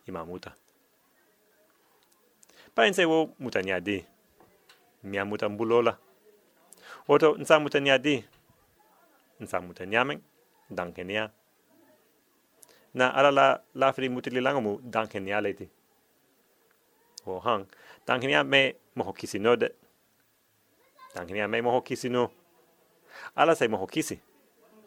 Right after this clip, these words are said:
Bari. Dankenia mu amuta lilango ti. Awa, ala la fango. Aning ala la fino ha silola bao geji to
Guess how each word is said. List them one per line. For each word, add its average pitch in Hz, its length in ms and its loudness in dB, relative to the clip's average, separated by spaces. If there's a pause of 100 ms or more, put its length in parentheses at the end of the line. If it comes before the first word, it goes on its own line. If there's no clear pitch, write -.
(380)
Bari. - 280 4 (540)
Dankenia 139 360 2
mu 101 180 -2 (200)
amuta 104 220 -6
lilango 95 340 -2
ti. 92 160 -8 (2000)
Awa, 120 220 8
ala 131 140 8
la 135 120 6
fango. 147 360 0 (220)
Aning 120 220 -2
ala 131 140 2
la 127 120 4
fino 143 360 -2
ha 120 340 4
silola 139 380 2
bao 120 200 4
geji 123 360 -4
to 113 300 2